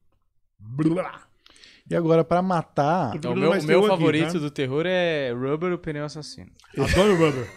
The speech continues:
Speaker 1: Adoro Rubber, dos irmãos Duplá, né? É muito legal. Tô vendo aqui, Abismo do Medo é um bom filme de terror. Vocês viram esse, né?
Speaker 2: Não vi Abismo do Medo.
Speaker 1: Abismo do Medo começa com uma tragédia.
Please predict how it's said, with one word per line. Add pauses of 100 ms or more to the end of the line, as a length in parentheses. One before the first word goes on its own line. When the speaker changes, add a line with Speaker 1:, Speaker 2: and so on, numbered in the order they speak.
(260)
Speaker 1:
Adoro
Rubber,
dos
irmãos
Duplá,
né? (400)
É
muito
legal. (480)
Tô
vendo
aqui,
Abismo
do
Medo
é
um
bom
filme
de
terror.
Vocês
viram
esse,
né? (320)
Speaker 2:
Não
vi
Abismo
do
Medo.
Speaker 1:
Abismo
do
Medo
começa
com
uma
tragédia.